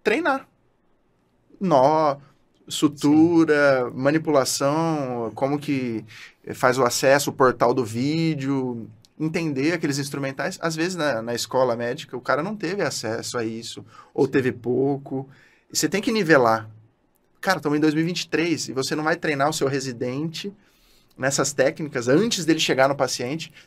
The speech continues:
Speaker 1: vai meter ele na, no estágio lá de, lá do Pirajussara,
Speaker 2: É.
Speaker 1: no D um de residência. Você não sabe nem como, de onde ele veio, você não me-, não mensurou isso.
Speaker 2: É, muitas vezes no D um do Pirajussara, o R um já tá operando um apêndice, né?
Speaker 1: Exato.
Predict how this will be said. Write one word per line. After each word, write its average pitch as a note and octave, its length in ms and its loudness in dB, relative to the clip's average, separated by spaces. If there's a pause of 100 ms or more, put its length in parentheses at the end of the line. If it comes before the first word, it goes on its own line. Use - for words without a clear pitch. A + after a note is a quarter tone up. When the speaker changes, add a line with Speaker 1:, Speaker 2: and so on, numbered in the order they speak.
Speaker 1:
vai A#2+ 100 0
meter C#3 300 2
ele D3 120 2
na, C3+ 600 6 (600)
no C3 80 -2
estágio C3+ 460 4
lá C3+ 140 6
de, B2 260 -4 (260)
lá C3 120 8
do G#3+ 80 2
Pirajussara, G3+ 580 0 (580)
Speaker 2:
É. G#2+ 100 -6
Speaker 1:
no D3 80 4
D D#3+ 180 10
um G#3 340 2
de E3+ 120 0
residência. D#3 680 -2
Você - 140 -6
não A3 100 -4
sabe G#3 300 -2
nem A3+ 180 -6 (140)
como, G#3 340 -8
de D#3 100 -8
onde G3 160 -4
ele F3+ 160 -4
veio, F3 540 -4 (720)
você - 160 -4
não E3+ 160 0
me-, E3 320 -4
não E3 200 -4
mensurou E3+ 520 0
isso. A#2 540 -4 (140)
Speaker 2:
É, A#2+ 120 -4
muitas A#2+ 320 -2
vezes D#3+ 280 0
no D#3+ 120 -4
D D3+ 220 2
um F3 200 2
do F3+ 120 4
Pirajussara, D3+ 760 4
o - 20 6
R D#3 220 2
um D#3+ 120 -4
já D#3+ 120 0
tá E3 140 -2
operando E3+ 360 0
um D3+ 40 0
apêndice, A2+ 520 -2
né? E3+ 80 -2
Speaker 1:
Exato. A2 440 -6